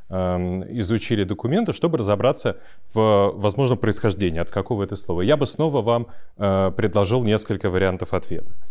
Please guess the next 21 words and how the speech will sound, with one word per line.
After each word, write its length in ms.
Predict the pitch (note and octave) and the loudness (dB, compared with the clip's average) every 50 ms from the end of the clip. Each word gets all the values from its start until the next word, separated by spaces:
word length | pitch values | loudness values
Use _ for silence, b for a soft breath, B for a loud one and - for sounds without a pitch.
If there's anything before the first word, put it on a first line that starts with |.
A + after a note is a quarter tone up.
| b b b | b b b
Потому 160 | b - G2+ | b -6 -2
что 100 | - A#2 | 0 2
мы 120 | B2 E3 | 2 4
пришли 320 | E3 E3 C#3 - - C#3+ C3+ | 4 2 2 2 2 -2 -2
к 100 | - - | 0 0
тому, 320 | C3+ A2+ F#2 F2 F#2 A2 | 0 0 0 -2 -4 -6
что, 400 | - - - A#2 G2+ F#2+ F#2 B B B B B B | -6 -2 0 0 0 0 -2 B B B B B B
эм, 480 | - F#2+ F#2+ F#2 F#2 F#2 F2+ F2+ F2+ F2+ - - - - - - - - - - | -2 0 0 2 2 0 0 -2 -4 -6 -8 -8 -6 -6 -6 -6 -6 -10 -12 -4
возможная 600 | A2 G2+ A2+ G#2 G#2+ C3 A#2 F#2+ E2+ G2 F#2 F2 | 0 2 2 2 4 2 2 2 2 0 -2 0
версия — 420 | D#2+ A2 D#3+ F#3+ F3 - - F#3 - - B2+ | 2 2 2 2 2 2 2 2 2 2 0
это 160 | B2 - D3+ C3+ | -2 0 0 -2
от 220 | - - - - | 0 0 -2 -2
слова, 480 | - - G#2 A2+ A#2 A2 A#2 A2 G2 B B B B B - - | -2 0 0 0 0 2 2 0 0 B B B B B -6 -4
э, 120 | A#2 F#2+ - - - | -2 -2 -2 -2 -2
«кустура» 680 | - A#2 - - - - - G#2 F2+ F2 E2+ F2 F2 - - - | -2 -2 -2 -4 -6 -4 -4 -2 -2 0 -2 -4 -4 -8 -8 -4
или 200 | G#2+ F2+ E2+ E2+ | -2 -2 -2 -2
«куштура». 680 | - - - G#2+ G2 - - - - G2+ G2+ F2+ - B B B B B | -4 -4 -2 -2 -2 -4 -6 -10 -10 -10 -10 -10 -12 B B B B B
И 60 | A#2 | 2
давайте, 560 | G#2 B2 C3 F3 G3+ G3 - F#3+ F#3 F#3 - - | 4 6 6 6 6 4 4 2 2 2 0 0
э, 320 | C3+ A#2 A2+ A#2 A#2 A#2 - - - - - - - - | 0 0 2 2 0 0 -2 -2 -4 -4 -4 -4 -2 0
попробуем 880 | - A#2+ - - B2 A#2 B2 D#3 F3 D#3+ D#3+ D#3 C#3+ C3+ A#2 - | 0 0 0 0 0 2 2 2 2 4 2 2 2 2 2 0